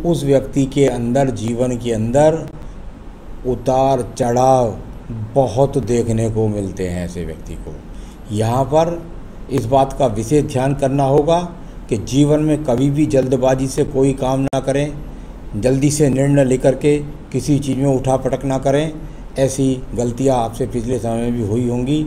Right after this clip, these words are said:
आगे भी ध्यान रखना है। आइए बात करते हैं सूर्य की उंगली की। सूर्य की उंगली पर कहीं से भी कोई बहुत, अ,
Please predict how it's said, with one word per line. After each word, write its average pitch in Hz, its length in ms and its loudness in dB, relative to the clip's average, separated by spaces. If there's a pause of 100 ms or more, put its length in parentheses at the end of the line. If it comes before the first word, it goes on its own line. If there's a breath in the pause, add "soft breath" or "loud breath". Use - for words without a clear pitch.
आगे 110 220 -2
भी 113 140 -4
ध्यान 101 300 -4
रखना 95 220 -6
है। 82 220 -6 (600 loud breath)
आइए 143 260 6
बात 123 240 2
करते 120 300 -2
हैं 123 140 -2
सूर्य 107 340 -4
की 107 120 -6
उंगली 92 240 -4
की। 85 200 -10 (440 loud breath)
सूर्य 135 360 2
की 143 120 -2
उंगली 135 240 2
पर 143 240 2 (440)
कहीं 135 220 2
से 139 160 0
भी 131 160 0 (440)
कोई 113 140 0
बहुत, 135 420 0
अ, 123 60 0